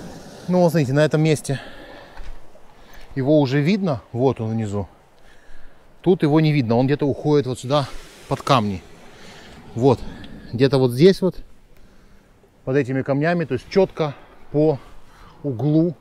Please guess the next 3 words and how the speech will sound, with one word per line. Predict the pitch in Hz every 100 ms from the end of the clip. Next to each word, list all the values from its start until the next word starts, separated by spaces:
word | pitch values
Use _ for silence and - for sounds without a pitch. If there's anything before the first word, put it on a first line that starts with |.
| _ _ _ _ _ _ _ -
этого | 127 135 127
здания | 107 120 107 92 - -
излома. | 107 113 101 95